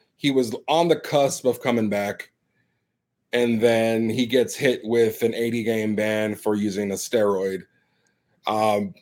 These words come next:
it, for me, as a fan of his, I'm still gonna support the man and be a fan. I, the problem is, though, this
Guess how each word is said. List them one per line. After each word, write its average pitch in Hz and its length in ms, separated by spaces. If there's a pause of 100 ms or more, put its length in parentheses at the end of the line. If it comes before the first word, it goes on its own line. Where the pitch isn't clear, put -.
(380)
it, 160 280
for 147 200
me, 196 460
as 131 160
a 117 60
fan 160 300
of 156 100
his, 156 640
I'm 160 160
still 196 300
gonna 139 320
support 135 400
the 139 80
man 135 200
and 120 80
be 117 120
a 107 60
fan. 120 520 (1120)
I, - 60 (240)
the 120 340
problem 156 400
is, 131 240
though, 117 280
this 135 560